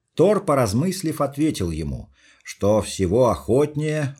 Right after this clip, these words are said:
он бы померился с кем-нибудь силами в питье.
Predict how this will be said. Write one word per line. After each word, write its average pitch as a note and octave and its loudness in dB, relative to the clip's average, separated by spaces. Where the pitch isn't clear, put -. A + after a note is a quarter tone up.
он C3+ 0
бы C3 0
померился A#2 0
с - -8
кем-нибудь A2+ -2
силами B2 0
в - -18
питье. G#2 -4